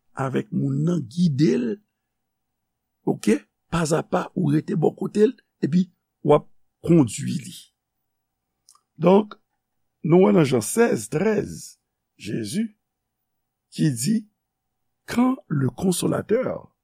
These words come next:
son non, pou Sentespri, nou va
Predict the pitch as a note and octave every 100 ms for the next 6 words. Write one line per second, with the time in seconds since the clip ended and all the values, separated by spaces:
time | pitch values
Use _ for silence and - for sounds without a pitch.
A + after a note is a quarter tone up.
0 | _ _ _ _ - - A2 G2+ G#2 -
1 | - _ _ _ - - - C3+ - -
2 | - _ _ _ _ _ _ _ - G2
3 | G2+